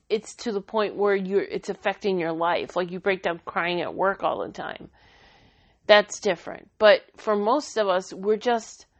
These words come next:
sensitive. We watch an episode of a T V show we like. We watch This Is Us, and we cry. Even if we say we're not gonna cry this time, we end up crying. That's me.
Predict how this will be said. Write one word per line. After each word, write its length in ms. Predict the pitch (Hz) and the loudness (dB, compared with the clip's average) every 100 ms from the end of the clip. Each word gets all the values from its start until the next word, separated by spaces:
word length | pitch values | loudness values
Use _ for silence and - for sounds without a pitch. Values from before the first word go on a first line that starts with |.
| _ _ _ _ _ _ | _ _ _ _ _ _
sensitive. 760 | - - 269 339 - 302 143 175 | -10 4 6 6 2 -2 -2 2
We 160 | 208 | 2
watch 440 | 208 208 220 220 247 | 4 6 6 4 0
an 100 | 226 | -2
episode 460 | 214 226 220 240 220 | -2 -4 -2 -2 0
of 100 | 214 | 0
a 80 | |
T 220 | 214 233 220 | -2 -6 -8
V 120 | 220 | -8
show 260 | - 214 | -2 0
we 180 | 190 170 | 0 0
like. 400 | 165 - 202 - | 0 -2 -4 -4
We 100 | 185 | 0
watch 300 | 185 240 262 | 4 4 2
This 400 | 214 190 240 - | -2 4 4 4
Is 180 | 233 220 | -2 6
Us, 500 | 240 - - - - _ - - - - | 6 6 0 -16 -20 _ -20 -20 -20 -2
and 220 | 208 208 | 2 4
we 120 | 214 | 2
cry. 500 | - 240 226 208 180 | 2 6 8 8 8
Even 280 | 190 196 226 | 4 2 2
if 160 | 214 | 2
we 100 | 233 | -2
say 160 | 220 233 | 2 4
we're 160 | 220 214 | 6 4
not 140 | 226 | 2
gonna 140 | 247 | 0
cry 320 | 254 302 294 240 | 6 8 10 8
this 160 | 214 | 4
time, 200 | 226 208 | 2 2
we 100 | 196 | 2
end 100 | 208 | 0
up 100 | 202 | -2
crying. 440 | - 170 165 - 151 | -2 -2 -2 -8 -6
That's 340 | 180 190 - | -6 -6 -10
me. 340 | 151 107 - | -8 -10 -14